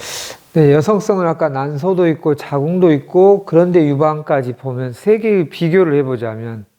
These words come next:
<clears throat> 여기 나온 게 튀어나왔다는 게 특징이에요. 난소는 아예 보이지도 않아요. 자궁도 보이진 않지만 뭐 질 입구는 보인다고 해도 속으로 들어갔으니까 잘 안 보이는, 제일 깊은 건 이거죠.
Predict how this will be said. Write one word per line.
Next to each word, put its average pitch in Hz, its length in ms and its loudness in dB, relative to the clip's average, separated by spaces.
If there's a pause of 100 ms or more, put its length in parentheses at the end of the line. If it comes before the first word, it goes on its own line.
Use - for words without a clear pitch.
(100)
<clears throat> - 1040 -8
여기 156 180 4
나온 135 340 0
게 131 160 0 (140)
튀어나왔다는 220 840 -2
게 123 100 -4
특징이에요. 120 760 -4 (500)
난소는 165 600 2
아예 165 280 4
보이지도 160 600 0
않아요. 120 460 -6 (840)
자궁도 196 540 0
보이진 165 440 2
않지만 139 460 -4
뭐 127 140 -2
질 214 340 0
입구는 165 460 0
보인다고 160 560 0
해도 127 280 -2 (280)
속으로 214 340 2
들어갔으니까 131 680 0 (120)
잘 160 240 -4
안 131 160 -6
보이는, 127 380 -8
제일 214 340 0
깊은 185 340 -12
건 160 160 -6
이거죠. 135 460 -4